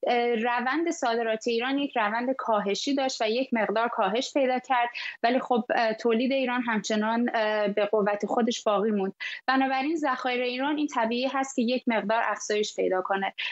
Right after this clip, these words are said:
ولی بله، نشونه‌های دیگه‌ای هست که ایران، اه، و، اه، شرکت ملی نفت ایران آماده هستن که، اه، به سرعت، اه، صادرات نفت ایران رو افزایش بدن، اه، که این، بر این اساسی که فکر می‌کنن که بله،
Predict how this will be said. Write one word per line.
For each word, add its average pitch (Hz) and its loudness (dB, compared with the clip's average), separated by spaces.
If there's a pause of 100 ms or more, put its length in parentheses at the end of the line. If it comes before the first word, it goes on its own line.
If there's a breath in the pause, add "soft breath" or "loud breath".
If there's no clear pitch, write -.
(160 loud breath)
ولی 302 2
بله، 262 0
نشونه‌های 233 -2
دیگه‌ای 240 0
هست 262 -4
که 247 0
ایران، 226 -2
اه، 208 0
و، 202 0
اه، 202 0
شرکت 202 -4
ملی 202 0 (280 loud breath)
نفت 214 0
ایران 226 0
آماده 220 0 (140)
هستن 240 -2
که، 233 0 (240 loud breath)
اه، 202 2
به 196 0
سرعت، 214 -2
اه، 208 2
صادرات 202 0
نفت 214 0
ایران 202 2
رو 220 2
افزایش 196 -2
بدن، 190 0
اه، 196 0
که - -4
این، 202 -2 (420)
بر 202 2
این 220 0
اساسی 214 -2
که 214 0
فکر 220 -2
می‌کنن 202 -2
که 208 0
بله، 190 2